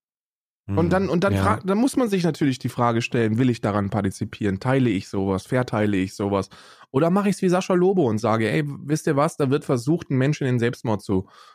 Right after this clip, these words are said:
Speaker 1: zu, zu, äh, ähm, zu stoßen." Und zwar von einer kleineren Gruppe, die ganz, ganz viele,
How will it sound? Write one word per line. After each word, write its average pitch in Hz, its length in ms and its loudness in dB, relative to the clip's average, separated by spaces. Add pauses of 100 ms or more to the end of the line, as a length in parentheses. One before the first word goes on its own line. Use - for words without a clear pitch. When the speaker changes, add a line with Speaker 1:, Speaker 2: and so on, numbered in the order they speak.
(120)
Speaker 1:
zu, 101 280 0
zu, 95 400 0
äh, 90 340 2
ähm, 90 360 2 (120)
zu - 140 0
stoßen." 92 600 -2 (120)
Und 113 140 -2
zwar 135 140 2
von 139 140 -2
einer 120 100 0
kleineren 139 500 0
Gruppe, 135 320 0
die 113 100 -2
ganz, 123 240 -2
ganz 117 220 -2
viele, 117 340 0